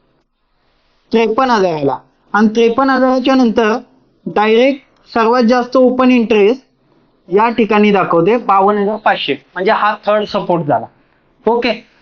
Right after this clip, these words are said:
लेवल खूप लांब आहेत, पण मार्केटमध्ये ज्याप्रमाणे व्हॉलेटिलिटी आहे त्या व्हॉलेटिलिटी प्रमाणे त्या लेवल येऊ पण शकतात. त्यासाठी या लेवलला फॉलो करणं तुम्हाला तितकं गरजेचं आहे.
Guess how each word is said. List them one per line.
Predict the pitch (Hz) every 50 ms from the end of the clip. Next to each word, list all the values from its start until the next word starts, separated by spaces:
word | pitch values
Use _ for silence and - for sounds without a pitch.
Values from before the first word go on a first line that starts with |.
| _ _ _ -
लेवल | 170 190 202 202 226 240 240 233
खूप | 240 240 240 240
लांब | 220 214 214 220 226 220
आहेत, | 214 202 202 208 214 208 214 - _ _ _ _ _ -
पण | 208 208 220
मार्केटमध्ये | 202 190 180 175 170 - - 220 220 233 233 214 240 233
ज्याप्रमाणे | 190 196 196 214 208 220 220 226 220 226 226 233
व्हॉलेटिलिटी | 226 214 208 202 208 220 214 226 233 233 233 220 202 233 226
आहे | 226 208 190 175 185 202 - _ _ _ _ _ -
त्या | 214 220
व्हॉलेटिलिटी | 220 208 196 196 190 214 226 233 247 240 233 233 233 233 247 240
प्रमाणे | 240 233 220 220 214 214 214 208 190 202 214 - _ _ _ _ _ _ _ _ -
त्या | - 214 220
लेवल | 226 226 220 220 240 240
येऊ | 226 196 196 202 214 233 220
पण | 254 247 240
शकतात. | - 233 202 185 - - 190 190 190 - _ _ _ _ _ -
त्यासाठी | 220 220 220 247 220 214 247 233
या | 233 247 247
लेवलला | 233 202 185 196 208 214 220 269 277 269 277 269 269 269
फॉलो | 233 226 226 233 233
करणं | 226 226 214 214 226
तुम्हाला | 220 - 208 208 214 220 240 277 285 - _ _ _ _ _ -
तितकं | 208 208 208 208 - 226 240 285 294 285 _ _ _ _ _ _ -
गरजेचं | 175 208 214 208 185 190 185 160 - 131
आहे. | 113 117